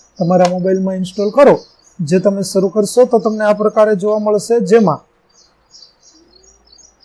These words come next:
બધા ધોરણની અંદર તમને ધોરણ બતાવશે, ધોરણ પસંદ કરશો એટલે વિષય બતાવશે, વિષય પસંદ કરશો એટલે પાઠ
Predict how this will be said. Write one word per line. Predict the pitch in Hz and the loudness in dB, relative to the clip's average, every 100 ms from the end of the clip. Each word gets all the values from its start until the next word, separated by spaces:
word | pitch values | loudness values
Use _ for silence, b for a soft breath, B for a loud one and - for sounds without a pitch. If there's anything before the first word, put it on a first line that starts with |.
| _ - _ _ _ _ _ _ _ 277 | _ -20 _ _ _ _ _ _ _ -4
બધા | 185 156 196 | 0 4 4
ધોરણની | 196 220 254 254 254 | 6 4 4 2 -4
અંદર | 247 240 214 | 2 2 2
તમને | 233 226 180 | 0 0 2
ધોરણ | 160 180 | 4 2
બતાવશે, | 196 240 254 220 180 156 - - _ - | 2 4 4 4 2 -2 -4 -20 _ -4
ધોરણ | 160 208 | 2 2
પસંદ | 214 226 220 220 | 2 0 0 -2
કરશો | 220 214 214 | -2 0 0
એટલે | 214 190 | 2 0
વિષય | 165 - 214 | 0 -4 -4
બતાવશે, | 202 208 214 - 214 | -2 2 2 0 -4
વિષય | 202 170 185 | -2 -4 -6
પસંદ | 170 180 185 180 | -8 -8 -8 -6
કરશો | 180 160 175 | -6 -4 -4
એટલે | 170 151 | -2 -6
પાઠ | - 147 | -4 -4